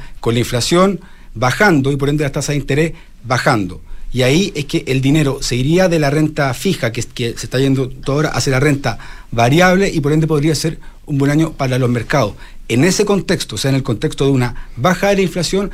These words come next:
estamos de acuerdo porque tampoco hay tantos proyectos rentables en la economía porque las tasas de interés siguen estando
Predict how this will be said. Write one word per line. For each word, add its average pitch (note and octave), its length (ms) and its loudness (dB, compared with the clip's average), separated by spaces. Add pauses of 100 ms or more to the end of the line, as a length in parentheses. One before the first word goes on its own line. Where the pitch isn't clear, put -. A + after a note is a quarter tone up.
(120)
estamos D3+ 260 2
de C#3 80 2
acuerdo C#3+ 260 2
porque B2 300 -2 (220)
tampoco D#3 320 -2
hay E3 80 2
tantos E3 260 0
proyectos D3+ 400 0
rentables D3+ 440 2
en D#3 40 2
la D3+ 80 2
economía C#3 400 2
porque B2+ 200 -4
las - 100 -6
tasas C#3+ 140 -2
de C#3+ 80 0
interés D3 260 -2
siguen E3 240 2
estando D3 400 0